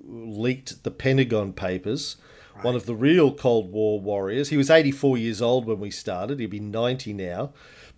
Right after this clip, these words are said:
Speaker 1: about the same age I'll be when we finish the show. He, uh, the quote I started with was,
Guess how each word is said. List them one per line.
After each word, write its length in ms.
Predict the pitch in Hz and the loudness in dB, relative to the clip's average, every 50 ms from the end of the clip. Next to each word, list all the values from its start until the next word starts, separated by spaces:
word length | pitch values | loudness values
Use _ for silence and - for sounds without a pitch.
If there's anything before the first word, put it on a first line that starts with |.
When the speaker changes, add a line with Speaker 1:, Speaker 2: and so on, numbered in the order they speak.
| _ _ | _ _
Speaker 1:
about 200 | - 107 95 - | 2 2 2 2
the 60 | - | -2
same 280 | - - 113 110 110 107 | 0 2 2 2 4 2
age 200 | 104 107 104 110 | 2 2 2 2
I'll 140 | 110 107 113 | 2 2 4
be 160 | 101 107 104 113 | 2 2 0 2
when 180 | 107 107 98 | 0 -2 -2
we 80 | 98 95 | -4 -6
finish 300 | - 113 107 104 - - | -4 -4 -4 -4 -6 -8
the 80 | 101 | -8
show. 320 | 98 - - 117 107 120 120 - - - - - - - - - - - - - _ _ _ - _ _ - | -6 -2 0 2 2 2 0 -4 -12 -20 -20 -20 -20 -20 -20 -20 -20 -20 -20 -20 _ _ _ -20 _ _ -14
He, 480 | 143 - 196 220 233 233 226 220 202 | -2 0 2 2 2 2 4 6 8
uh, 300 | 185 175 170 165 160 160 160 175 170 175 | 10 12 12 12 12 10 8 4 0 0
the 140 | 165 - 151 | 0 -2 -4
quote 280 | - - 247 269 240 | 6 6 8 10 10
I 80 | 214 175 | 8 8
started 360 | 156 - - 170 165 160 156 139 | 6 6 6 8 8 8 8 6
with 180 | 139 139 139 139 | 4 2 4 2
was, 260 | 135 127 131 - | 0 0 0 -6